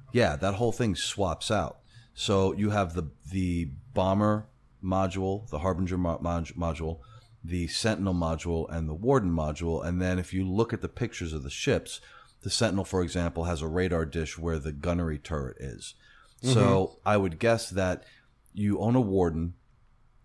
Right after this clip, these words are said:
Speaker 1: um, and then you buy the Sentinel add-on package. And what that is, is it comes with the, the escape pod living quarters slash, um, hardware for E-War.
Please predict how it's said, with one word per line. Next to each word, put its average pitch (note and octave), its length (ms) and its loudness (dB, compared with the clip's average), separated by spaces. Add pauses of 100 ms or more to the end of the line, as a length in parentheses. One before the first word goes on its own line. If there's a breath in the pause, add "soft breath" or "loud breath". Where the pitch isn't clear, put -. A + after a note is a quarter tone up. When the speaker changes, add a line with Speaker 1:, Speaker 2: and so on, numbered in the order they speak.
(180)
Speaker 1:
um, F2 460 0
and F#2+ 200 -2
then F#2 100 0
you F2+ 100 -4
buy F2 200 -2
the E2 240 -4
Sentinel F2 540 -2
add-on G2 300 0
package. D#2 460 -4
And E2+ 100 -2
what E2 160 -4
that E2 200 -2
is, G2 240 0
is E2 140 -4
it D#2+ 100 -8
comes F2 280 -4
with E2+ 280 -6
the, D#2+ 340 -4 (160)
the D#2 400 -6
escape - 460 -4 (100)
pod E2+ 480 -2
living F#2 360 -2
quarters D#2+ 480 -4
slash, D#2 540 -4 (500 soft breath)
um, D2+ 520 -4
hardware F2+ 800 0 (460)
for - 260 -4
E-War. D2+ 560 -2